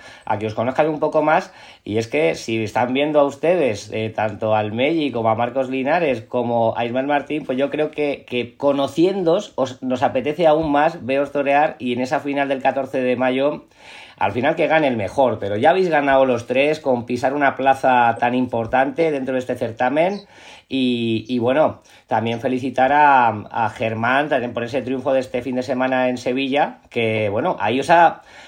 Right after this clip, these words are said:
ha puesto su bandera el tío antes que vosotros, pero el catorce los contadores vuelven a cero, ¿no, Germán? Que lo de, lo de ayer no, no vale para nada el día catorce, que el toreo es así.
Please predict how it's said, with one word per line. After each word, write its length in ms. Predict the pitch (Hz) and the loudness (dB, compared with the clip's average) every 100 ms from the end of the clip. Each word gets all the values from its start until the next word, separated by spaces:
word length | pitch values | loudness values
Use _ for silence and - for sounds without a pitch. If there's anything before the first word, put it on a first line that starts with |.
| - | -2
ha 140 | 131 | 0
puesto 280 | 139 151 147 | 2 0 -2
su 140 | 147 | 0
bandera 380 | 147 135 156 196 | 4 4 4 2
el 100 | 143 | 2
tío 160 | 170 160 | 4 4
antes 180 | 151 160 | 4 0
que 60 | |
vosotros, 440 | 160 156 160 190 202 | 0 2 0 0 0
pero 300 | 165 143 143 | 0 2 2
el 120 | 131 | 2
catorce 520 | 120 131 143 - 180 185 | 0 0 0 -2 0 0
los 160 | 160 | 0
contadores 540 | 156 156 147 147 170 190 | 0 0 4 4 2 0
vuelven 320 | 190 180 143 | 0 0 0
a 80 | 123 | 0
cero, 280 | - 202 143 | 0 0 0
¿no, 120 | 175 | 0
Germán? 300 | 156 143 151 | 0 0 0
Que 180 | 143 127 | -2 -2
lo 140 | 127 | 0
de, 220 | 131 131 120 | 2 2 2
lo 120 | 131 | 0
de 100 | 131 | 2
ayer 320 | 135 156 185 | 2 0 0
no, 240 | 208 208 170 | 4 4 4
no 120 | 175 | 2
vale 180 | 175 165 | 2 2
para 220 | - 147 | 2 0
nada 160 | 143 147 | 2 0
el 60 | 143 | 0
día 140 | 139 | 2
catorce, 420 | 135 131 220 131 | 0 0 -4 -6
que 60 | 120 | -8
el 80 | 123 | -6
toreo 180 | 139 | -6
es 100 | 180 | -4
así. 320 | 160 175 190 | -4 -4 -10